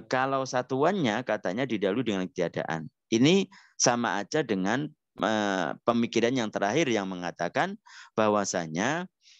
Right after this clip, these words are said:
eh, jenisnya itu adalah azali, tidak didahului dengan ketiadaan, sedangkan satuannya itu didahului dengan ketiadaan. Itu berarti sama dengan mengatakan manusia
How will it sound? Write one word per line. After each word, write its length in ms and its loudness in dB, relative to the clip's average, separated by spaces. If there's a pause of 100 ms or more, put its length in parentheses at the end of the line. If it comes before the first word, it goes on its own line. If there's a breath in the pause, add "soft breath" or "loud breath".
(160 soft breath)
eh, 320 2
jenisnya 720 4
itu 480 -4
adalah 560 0
azali, 800 -2 (420)
tidak 400 4
didahului 400 0
dengan 320 -2
ketiadaan, 1120 -2 (320 loud breath)
sedangkan 540 0
satuannya 580 0
itu 300 -8
didahului 340 0
dengan 300 -2
ketiadaan. 400 2
Itu 180 4
berarti 400 0
sama 400 -2
dengan 240 -6
mengatakan 640 0 (320 loud breath)
manusia 720 2